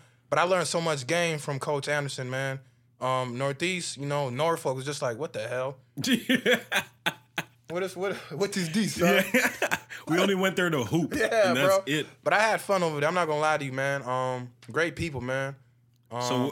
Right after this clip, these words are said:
Speaker 2: would you guys play, like, Southeast Community College and shit?
Speaker 1: Southeast, yeah. We were, like, a D one juco.
Speaker 2: Yeah.
Speaker 1: Uh, so we played Southeast, uh, Central,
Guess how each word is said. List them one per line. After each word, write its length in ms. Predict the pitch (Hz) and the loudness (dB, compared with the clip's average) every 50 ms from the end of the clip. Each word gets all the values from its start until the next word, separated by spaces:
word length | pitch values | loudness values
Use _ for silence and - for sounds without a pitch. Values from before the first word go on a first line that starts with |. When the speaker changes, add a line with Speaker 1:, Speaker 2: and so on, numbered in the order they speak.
| - 143 | -2 -2
Speaker 2:
would 140 | 143 147 139 | -2 0 0
you 80 | 147 | 0
guys 140 | 156 151 - | 0 -2 -2
play, 140 | - 151 143 | -2 -2 -2
like, 240 | 135 120 104 - - | -2 -2 -4 -4 -4
Southeast 380 | - 120 120 117 123 117 - | -4 -4 -4 -4 -4 -6 -6
Community 220 | - 127 135 139 131 | -6 -6 -4 -4 -4
College 240 | - 151 147 143 143 | -4 -4 -4 -4 -4
and 20 | 147 | -2
shit? 80 | 151 | 0
Speaker 1:
Southeast, 380 | 156 151 151 151 165 165 156 165 | 0 0 0 0 -4 -4 -2 0
yeah. 100 | 156 151 | 0 0
We 80 | 175 | 2
were, 60 | 202 190 | 2 2
like, 160 | 175 156 151 | 2 2 2
a 20 | |
D 220 | 147 147 170 165 160 | 0 -2 -2 -2 0
one 200 | 175 175 165 151 | 0 -2 -2 -2
juco. 500 | 156 185 180 - 185 180 180 180 202 208 - | -4 -6 -4 -2 0 0 0 0 -2 -6 -8
Speaker 2:
Yeah. 300 | 208 208 208 101 92 90 | -6 -4 -4 -4 -4 -4
Speaker 1:
Uh, 200 | 120 123 123 120 | -4 -4 -4 -4
so 100 | 117 - | -6 -8
we 60 | 147 | -8
played 180 | 147 - 143 135 | -4 -4 -4 -2
Southeast, 580 | - 147 135 139 135 151 151 151 143 139 - 123 | 0 0 0 0 -2 -4 -6 -6 -6 -6 -6 -4
uh, 140 | 123 123 | -2 -2
Central, 720 | 120 - - 151 147 147 143 - 151 147 143 143 147 147 | -2 -2 -2 -2 -2 -2 -2 0 0 2 2 2 0 -2